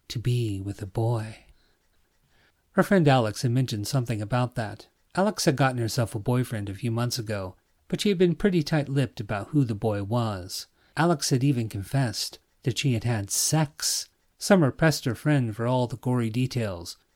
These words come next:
while trying not to sound too desperate or creepy.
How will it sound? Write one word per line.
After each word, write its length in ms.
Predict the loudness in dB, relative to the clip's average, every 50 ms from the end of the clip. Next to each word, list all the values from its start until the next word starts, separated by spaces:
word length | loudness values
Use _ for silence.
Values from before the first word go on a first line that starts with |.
| _ _
while 100 | -2 0
trying 300 | 0 2 2 2 2 4
not 120 | 4 4 4
to 100 | 2 0
sound 300 | 2 4 4 4 4 2
too 180 | 2 4 4 4
desperate 580 | 4 2 -2 -2 -4 -10 -10 -10 -10 -12 -20 -18 _ -8
or 120 | -8 -8
creepy. 640 | -6 -2 2 4 4 4 2 -2 -8 -10 -14 -16